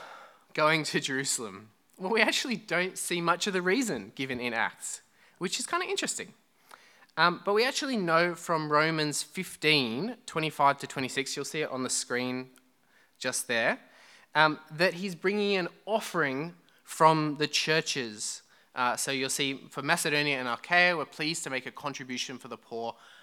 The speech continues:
among the Lord's people in Jerusalem." So that's why he's going. Uh, and Luke mentions this a little bit later in Acts twenty-four seventeen as well, uh, which I think is just there as well.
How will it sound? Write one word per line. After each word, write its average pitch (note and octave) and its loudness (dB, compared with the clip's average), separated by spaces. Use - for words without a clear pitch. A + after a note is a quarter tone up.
among B2+ -2
the B2 -6
Lord's A#2 -6
people A#2 -10
in A2 -8
Jerusalem." B2+ 0
So D3 -2
that's F#3+ 4
why F#3+ 8
he's D#3 -2
going. B2 2
Uh, C#3+ 6
and F3+ 2
Luke - -2
mentions F3 4
this C#3+ -2
a C3+ -4
little D3+ -6
bit C#3+ -4
later C3 0
in C3 -4
Acts B2 -2
twenty-four A#2+ -6
seventeen A#2 -8
as G#2+ -10
well, F#3+ 2
uh, A2 -6
which G#2+ -12
I - -16
think A#2 -12
is - -14
just - -12
there B2 -8
as B2 -12
well. E3+ 0